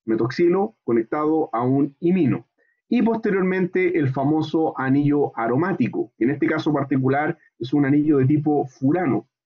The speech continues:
¿Por qué representó un gran avance el utilizar este sistema? El gran avance no viene dado por el anillo furano, sino que aquí la función estelar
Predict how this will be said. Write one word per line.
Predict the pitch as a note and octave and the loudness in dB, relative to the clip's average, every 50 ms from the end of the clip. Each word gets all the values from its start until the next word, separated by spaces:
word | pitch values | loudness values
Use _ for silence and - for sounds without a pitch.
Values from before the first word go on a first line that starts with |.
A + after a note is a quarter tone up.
| _ _ _ _ _ _ - | _ _ _ _ _ _ -4
¿Por | - - - | -4 -2 -2
qué | - C4+ | -2 -2
representó | B3 A#3+ G#3 G#3 F#3 - G3 F3 F3 - | 0 0 0 -2 -2 0 -2 -2 0 0
un | G3+ G3+ | 0 2
gran | F#3 F#3 F3+ E3+ D3+ | 2 2 0 0 0
avance | C#3+ D#3+ F#3 F#3 D#3+ C#3 C3+ - C#3+ D3 C#3+ - _ _ _ _ _ _ | 0 -2 0 -2 -2 -2 0 0 -2 -2 -2 -6 _ _ _ _ _ _
el | - D3 C#3+ D3+ D3+ D#3 D#3 | -2 0 0 2 0 0 2
utilizar | D#3+ C#3 C3 C3 C3+ C3 C3 C3 D#3 D3 | 2 2 2 2 2 2 0 0 -2 -2
este | D3+ C#3+ D3 D3+ C3+ | -2 -2 -2 -2 -2
sistema? | - D#3+ - - - C4 - - - - _ _ _ _ _ _ _ _ _ _ _ _ _ - | -2 -2 -4 -2 -4 -2 -2 -2 -4 -8 _ _ _ _ _ _ _ _ _ _ _ _ _ -2
El | D#3+ D3+ D3+ | 0 0 2
gran | E3 G3 A3+ A#3 A#3 | 0 0 0 -2 -2
avance | A3+ A3 A3+ A#3+ A#3 A#3 - A#3 G3+ | -2 -2 -2 -2 -4 -2 -2 -2 0
no | F3 C#3+ | 2 2
viene | C3 C3+ D#3 F#3+ A#3 A#3+ A3 | 2 2 2 2 2 0 0
dado | G3 F#3+ G3 F3 C#3 B2+ C#3 E3 E3+ E3 _ | -2 -2 -2 -2 0 0 2 0 0 -2 _
por | - C3 B2+ B2+ | -4 -2 0 0
el | B2+ B2+ | 0 0
anillo | B2+ C#3+ D#3 D#3 D3 C3 | 2 2 2 2 2 0
furano, | C3 C3+ D3 F3 A#3+ C#4+ C4 - - - _ _ _ | 0 0 0 0 2 2 0 0 -2 -4 _ _ _
sino | - - C3 D3 D3+ | -2 0 0 2 2
que | D3+ D3 | 0 -2
aquí | D3 D#3 E3 F3 F#3 E3 - | 0 2 2 2 2 0 0
la | - E3+ C#3 B2+ | 0 0 0 0
función | C3 B2 B2 B2+ - F3+ D#3+ D#3+ E3 D3+ - | 0 -2 -2 0 0 0 0 0 0 -2 -2
estelar | - - B2 - - E3 G3+ F3 G#2 A#2+ E3+ E3+ | -4 -10 -8 -4 -2 -2 -2 0 -2 -2 -4 -4